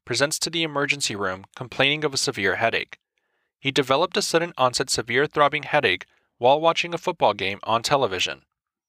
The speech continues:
His past medical history is significant for migraines and hypertension. However, he states that this headache is different from his normal migraine headaches. He has a thirty-pack year smoking history. His family history is notable for a stroke in his mother and father.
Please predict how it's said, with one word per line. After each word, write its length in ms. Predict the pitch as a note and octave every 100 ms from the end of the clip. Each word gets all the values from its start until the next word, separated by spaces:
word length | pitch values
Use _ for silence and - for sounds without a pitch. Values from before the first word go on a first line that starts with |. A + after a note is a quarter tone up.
| _ -
His 120 | B2
past 340 | - D#3+ F3 -
medical 300 | F3+ - D#3
history 360 | G#2+ - A2
is 80 | G2+
significant 480 | - A2+ A#2 - A#2
for 100 | G#2+
migraines 540 | G#2 A#2 B2 C3+ C#3+ -
and 120 | B2+
hypertension. 680 | D3 C#3+ A#2 - F#2+ - - _ _ _ _ _ _
However, 520 | - C3 C#3 E3 D#3+ - _
he 120 | -
states 320 | D3+ - D3+ -
that 80 |
this 160 | G3+ -
headache 300 | D#3 D3 C#3+
is 120 | D3+
different 320 | - - G#2
from 140 | - A#2+
his 140 | G#2+
normal 240 | A2+ A#2+ C#3
migraine 380 | G#2+ G#2 G2 F#2+
headaches. 500 | B2 F#2+ - - - _ _ _ _ _ _
He 120 | - D3
has 140 | C#3+
a 60 | C#3
thirty-pack 600 | C#3+ D#3 F#3+ - C3+ C3+
year 100 | B2+
smoking 380 | - C#3 B2+
history. 500 | G#2+ F#2+ - - - _ _ _ _ _ _
His 160 | C3 -
family 300 | D3 F#3 G3+
history 400 | D#3+ - A2+ G2+
is 100 | A2
notable 360 | A2+ B2+ C#3
for 160 | - A2
a 40 |
stroke 340 | - - A#2+ C#3
in 80 |
his 160 | D#3+ C#3+
mother 220 | A2 G#2
and 180 | F#2+ F#2
father. 440 | B2+ A#2 G2+ -